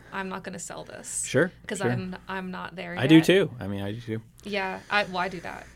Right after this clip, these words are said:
Speaker 2: Yeah,
Speaker 1: <laughs>
Speaker 2: yeah, yeah, for
Speaker 1: Except
Speaker 2: sure.
Speaker 1: for not the piles of work either.
Speaker 2: Yeah.
Speaker 1: But,
Speaker 2: <laughs>
Speaker 1: um, what, do you have advice maybe for people who feel that way about their artwork or other creative productions where it's like, "I'm not at a, a place yet where I want people to be looking at what I'm doing," or maybe even just,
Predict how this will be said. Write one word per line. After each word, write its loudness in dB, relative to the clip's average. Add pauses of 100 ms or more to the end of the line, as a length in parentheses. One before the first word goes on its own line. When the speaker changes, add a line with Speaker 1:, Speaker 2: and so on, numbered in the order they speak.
Speaker 2:
Yeah, 8
Speaker 1:
<laughs> 4
Speaker 2:
yeah, 12
yeah, 10 (200)
for 2
Speaker 1:
Except 6
Speaker 2:
sure. 2
Speaker 1:
for -2
not -4
the -12
piles -6
of -12
work -10
either. -12
Speaker 2:
Yeah. 2
Speaker 1:
But, 4 (320)
Speaker 2:
<laughs> -6
Speaker 1:
um, -2 (540)
what, 2
do -8
you -4
have -2
advice -4
maybe -6
for -10
people -10
who -6
feel -10
that -6
way -6
about -6
their -6
artwork -6
or -6
other -8 (800)
creative -8
productions -6
where -6
it's -8
like, -10
"I'm -6
not -6
at -10
a, -12
a -8
place -10
yet -6
where -6
I -2
want -8
people -14
to -18
be -10
looking -12
at -10 (640)
what -10
I'm -8
doing," -6
or -4
maybe -2
even -6
just, -10